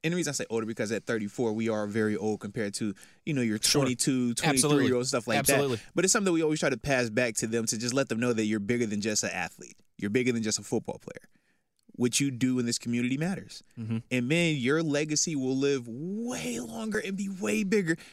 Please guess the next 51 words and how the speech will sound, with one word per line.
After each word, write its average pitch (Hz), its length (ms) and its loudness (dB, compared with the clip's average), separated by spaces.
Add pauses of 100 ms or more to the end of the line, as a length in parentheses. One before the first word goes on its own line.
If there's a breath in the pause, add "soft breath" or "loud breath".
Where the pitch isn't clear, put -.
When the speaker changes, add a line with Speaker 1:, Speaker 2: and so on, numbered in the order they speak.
(240 loud breath)
Speaker 1:
if 269 380 0
you 240 240 0
focus 226 480 0
on 214 280 2
that 196 260 0
part 190 240 2
as 165 120 -2
well. 139 320 0 (560 soft breath)
Speaker 2:
No 113 200 2
Speaker 1:
Don't 233 80 6
Speaker 2:
doubt. 220 160 0
Speaker 1:
neglect 247 580 -2
it. - 160 -16
Speaker 2:
No 110 180 -2
doubt. 143 260 2
Speaker 1:
You 160 100 2
know, 208 200 2 (140)
because 160 360 2
that'll 190 380 2
always 170 380 4
have 156 180 2
that 139 140 2
door 143 120 4
open 123 180 -4
to 151 120 2
you, 120 140 0
man, 117 160 0
because 120 300 -2
people - 420 -2 (320 loud breath)
remember 131 380 0
when 127 120 -2
you 123 100 0
help 131 180 0
them 110 160 0
out 98 120 0
when 107 100 -2
they 104 100 0
need 98 220 -4
it. - 100 -20 (120)
Speaker 2:
There's, 135 460 2
and 147 160 4
there's, 160 220 4
there's 165 220 2
tangible 185 440 2
examples 165 460 2
of 127 80 2
that 123 180 2
that 127 80 0
we 131 160 2
know, 123 360 2 (140)
right? 123 280 0